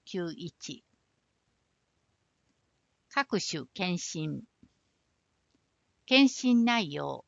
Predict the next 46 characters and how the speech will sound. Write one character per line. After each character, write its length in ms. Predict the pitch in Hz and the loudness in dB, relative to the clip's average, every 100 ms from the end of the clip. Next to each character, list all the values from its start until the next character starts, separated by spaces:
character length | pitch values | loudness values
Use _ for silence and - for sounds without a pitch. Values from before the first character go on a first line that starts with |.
| - | -4
日 220 | 196 196 _ _ | -2 -4 _ _
程、 300 | 226 220 208 - _ | -2 0 -2 -8 _
対 240 | - 247 254 | 0 2 2
象 280 | - 240 143 | -2 -4 -4
者、 300 | - 143 - _ _ _ _ | -8 -10 -12 _ _ _ _
自 140 | 202 | -10
己 200 | - 269 | -2 -2
負 100 | 247 - | -2 0
担 260 | 240 240 | 2 2
金 300 | 233 233 208 | 0 -4 -2
な 140 | 208 196 | -2 -6
ど、 220 | 139 - _ _ _ _ _ _ - | -10 -12 _ _ _ _ _ _ -12
詳 300 | - 262 254 | 2 2 4
細 320 | - 240 226 | 2 0 2
は 240 | 214 190 - | 0 0 -2
笠 380 | 220 - 262 | -4 2 2
岡 200 | 247 247 | 2 -2
市 220 | 226 - - | -2 -6 -6
健 240 | 240 254 254 | 0 2 2
診 320 | - 240 233 | 2 2 4
ガ 160 | 226 | 2
イ 80 | 226 | 0
ド 140 | 226 202 | -2 -4
ブ 140 | 226 | -6
ッ 40 | - | -10
ク 140 | - 143 | -8 -6
を 160 | 135 - | -6 -4
ご 120 | 160 | -6
確 300 | - 196 - | -4 -6 -4
認 280 | 180 175 165 - | -4 -4 -6 -10
く 120 | - | -10
だ 140 | 156 | -10
さ 220 | - 160 | -12 -14
い。 120 | 139 - _ _ _ _ _ _ _ _ _ _ _ _ - | -14 -18 _ _ _ _ _ _ _ _ _ _ _ _ -2
問 220 | 226 233 | 0 2
い 60 | 220 | 2
合 80 | |
わ 120 | 214 220 | 0 -2
せ、 320 | - 175 - _ _ _ _ | -4 -6 -6 _ _ _ _
健 240 | - 262 262 | 2 4 4
康 180 | 247 233 | 0 -2
推 320 | 226 - 214 | -4 -6 -6
進 300 | - 214 190 | -6 -4 -6
課、 280 | - 170 - _ _ _ _ _ | -6 -10 -12 _ _ _ _ _
電 300 | 214 220 208 | 0 0 0
話、 240 | 190 180 | -2 -2